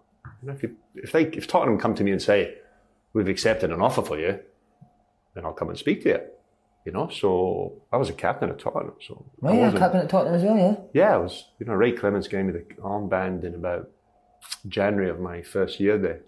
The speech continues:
Speaker 1: because he was a captain then, and he just took us. That's where I knew that how senior players run the dressing room. He took the armband off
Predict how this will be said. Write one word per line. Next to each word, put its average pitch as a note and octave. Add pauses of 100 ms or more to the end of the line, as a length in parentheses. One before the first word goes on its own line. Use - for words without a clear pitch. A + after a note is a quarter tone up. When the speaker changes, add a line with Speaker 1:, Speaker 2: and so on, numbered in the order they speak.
(240)
Speaker 1:
because -
he A2+
was G#2+
a E2+
captain F2
then, F2
and F2
he F#2+
just - (280)
took -
us. F2+ (1500)
That's C3+
where G2+
I F#2
knew F#2+
that -
how F#2
senior F#2
players F#2
run F#2+
the F#2
dressing G2+
room. G2
He A#2
took G#2
the G2+
armband A#2
off F2